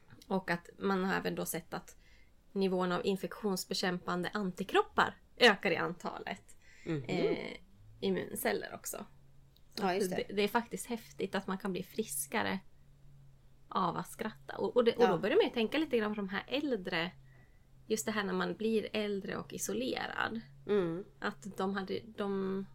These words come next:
Speaker 1: det är jätteviktigt för dem, tänker jag, med skratt också. För att de har
Speaker 2: Ja,
Speaker 1: så mycket
Speaker 2: ja.
Speaker 1: hälsofördelar.
Speaker 2: Ja, precis. Och <clears throat> sa du det här med T-celler?
Speaker 1: Immunceller.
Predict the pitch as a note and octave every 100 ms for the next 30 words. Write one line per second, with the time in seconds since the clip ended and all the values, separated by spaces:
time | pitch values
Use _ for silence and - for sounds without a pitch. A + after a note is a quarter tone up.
0 | - - - - G#3+ G3 F#3+ G3 F#3+ C4
1 | - G3+ - - F#3 A3+ F#4+ - F3+ -
2 | - - - - F#3+ F#3+ - F#3+ - -
3 | F#3+ - - - - - G3 F#3+ F#3 E3
4 | E3 F#3 E3+ E3+ E3+ - F3+ B3 - -
5 | - A#3 - - - - - A#3 G#3 -
6 | - - - - - - - - G3+ G#3+
7 | C3+ - - - - - - - F#3+ G3
8 | - D4 - D#4+ C#4+ A#3+ G3 - - C#4
9 | C#4+ C4 G#3 F3 - G3+ E3+ E3 F#3 G#3
10 | - - - - - - - - - -
11 | - - - - - A#3 A3+ G#3 G3+ A#3+
12 | G#3+ -